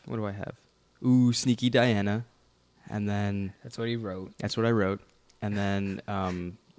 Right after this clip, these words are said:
Speaker 1: uh, the Parthenon that kinda shows up. And I don't know if that's a cake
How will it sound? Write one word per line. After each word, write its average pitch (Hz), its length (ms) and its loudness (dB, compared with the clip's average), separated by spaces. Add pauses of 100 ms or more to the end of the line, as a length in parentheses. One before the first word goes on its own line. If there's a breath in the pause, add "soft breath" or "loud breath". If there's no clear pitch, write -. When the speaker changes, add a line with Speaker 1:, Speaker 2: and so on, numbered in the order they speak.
Speaker 1:
uh, 85 320 -4 (360)
the 101 80 -8
Parthenon 92 560 -2
that 82 180 -6 (180)
kinda 87 240 -2
shows 82 280 -6
up. - 180 -8
And 107 100 -2
I 139 40 2
don't 180 80 2
know 175 80 4
if 170 80 0
that's - 160 0
a - 40 -6
cake - 380 4